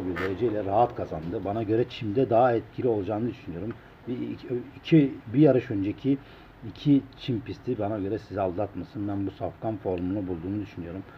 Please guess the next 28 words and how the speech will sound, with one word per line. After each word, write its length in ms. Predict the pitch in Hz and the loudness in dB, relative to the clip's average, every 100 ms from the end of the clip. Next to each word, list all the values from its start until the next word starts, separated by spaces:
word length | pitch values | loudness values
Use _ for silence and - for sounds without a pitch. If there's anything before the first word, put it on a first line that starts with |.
| - - | -20 -8
Baba 200 | 95 90 | -6 -2
Mevlüt 460 | 107 92 82 78 - | -2 -4 -6 -10 -12
temsilcisi 800 | 90 87 80 - 87 80 135 139 - - - | -10 -8 -10 -12 -16 -8 -4 -4 -6 -20 -12
sekiz 320 | - - 104 | -10 -6 -4
numaralı 360 | 95 82 80 82 | -4 -4 -6 -4
Yavuz 400 | 98 117 92 82 | 0 0 0 -4
Reis 280 | 82 78 | -6 -4
de 140 | 135 139 - - - | -2 -2 -6 -18 -4
bana 240 | 101 104 95 | -2 0 0
göre 260 | 90 95 | -2 -2
bu 100 | 92 | -4
grupta 340 | 87 82 - 113 | -4 -6 -4 -2
ihmale 380 | 92 90 101 | -2 -2 -4
gelmez 320 | 95 87 95 87 | -4 -4 -4 -6
arkadaşlar. 480 | 78 90 82 123 | -6 -8 -6 -6
Son 220 | 104 - 90 | -4 -4 -4
olarak 400 | 90 85 85 - | -2 -4 -6 -4
da 160 | 120 - - - | -4 -6 -16 -6
gene 180 | 98 101 | -6 -6
çim 200 | - 104 - | -6 -8 -6
pistte 320 | 92 - 95 | -8 -6 -6
etkili 320 | 92 - 98 | -6 -6 -4
olan 300 | 92 92 104 | -2 -2 -4
hayatının 460 | 87 90 87 92 98 | -4 -4 -4 -4 -4
ilk 160 | 98 | -4
yarışını 380 | 85 80 - 104 | -8 -8 -8 -10
çimde 280 | - 90 101 | -8 -6 -6
kazanan 420 | 92 80 87 | -6 -8 -6